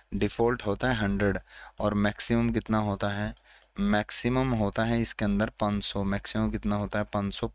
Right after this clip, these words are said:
प्रतिशत में होता है ये, ठीक है ना। और मिनिमम जो होता है इसके अंदर, वो मिनिमम कितना होता है? मिनिमम होता है आपका टेन परसेंट। कितना होता है मेरे भाई? टेन परसेंट होता है मिनिमम।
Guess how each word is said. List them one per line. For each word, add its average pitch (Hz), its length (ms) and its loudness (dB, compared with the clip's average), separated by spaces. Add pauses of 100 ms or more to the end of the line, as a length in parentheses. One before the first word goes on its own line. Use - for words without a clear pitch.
प्रतिशत - 520 0
में 104 100 2
होता 98 260 -4
है 92 120 -2
ये, 95 100 -12 (640)
ठीक 107 160 -2
है 131 60 -2
ना। 110 160 0 (460)
और 104 120 2
मिनिमम 117 440 2
जो 110 100 0
होता 104 240 -2
है 107 100 2
इसके - 200 -2
अंदर, 101 220 0
वो 107 120 0
मिनिमम 104 400 0
कितना 104 320 -4
होता 101 260 -4
है? 104 60 -2
मिनिमम 101 340 0
होता 98 280 -8
है 101 80 -4
आपका 110 460 -2 (480)
टेन 107 280 2
परसेंट। 98 400 -4
कितना 113 280 -2
होता 101 260 -2
है 101 40 -2
मेरे 98 120 -2
भाई? 104 360 -2 (400)
टेन 113 220 2
परसेंट - 360 -2
होता 98 220 -2
है 92 60 -4
मिनिमम। 92 360 -4